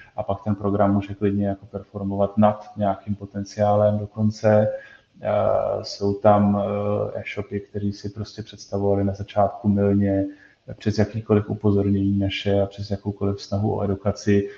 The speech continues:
že si to prostě spustěj a tím, tím mají deset procent obratu zadarmo a nemusí pro to nic dělat a, a vlastně jako naším největším úsilím je z nich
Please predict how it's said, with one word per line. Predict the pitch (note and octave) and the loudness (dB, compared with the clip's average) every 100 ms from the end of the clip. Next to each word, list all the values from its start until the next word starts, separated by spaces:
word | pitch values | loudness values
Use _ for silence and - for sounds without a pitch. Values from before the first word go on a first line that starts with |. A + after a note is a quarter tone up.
| - - | -18 -12
že | |
si | G#2+ G#2+ | -2 2
to | |
prostě | G#2 G#2 - G#2+ | 2 0 -2 -4
spustěj | - G#2+ - - G#2+ G#2 G#2+ G#2+ | -2 -6 -2 4 6 8 6 6
a | G2+ G2+ G2+ G2 - | 6 6 6 4 2
tím, | G2+ G2 G#2 - _ _ | 0 0 -2 -6 _ _
tím | - G#2 G2 | -2 2 4
mají | G#2 G2 | 4 4
deset | G2+ - - | 2 0 0
procent | G#2 - G#2 G2 - | 0 2 0 0 -2
obratu | G#2+ G#2+ G#2+ G#2+ | 2 4 4 2
zadarmo | F#2+ G2+ G2+ G#2 G#2 - - - - - | 4 4 6 6 4 0 -8 -16 -16 -6
a | G2+ | -2
nemusí | G2 G2 A2 | -2 0 2
pro | G2+ G#2 | 4 4
to | G2+ | 4
nic | G#2+ G#2 G2 | 6 4 4
dělat | G2 G2 G2 G#2 - | 4 8 8 6 2
a, | A2 G2+ G2 | 4 6 4
a | G2 G2 | 4 2
vlastně | G2 F#2+ - - G2+ | 0 -2 -6 -2 0
jako | G2 F#2+ - G2+ G2+ G2 | 0 0 -2 0 0 -2
naším | G2 - G2+ | -6 -10 -8
největším | G2 G2+ - G#2 | -6 -6 -4 -6
úsilím | G2 - G2 G2 | -4 -6 -4 -2
je | G2 | -4
z | G2 | -4
nich | G2 | -4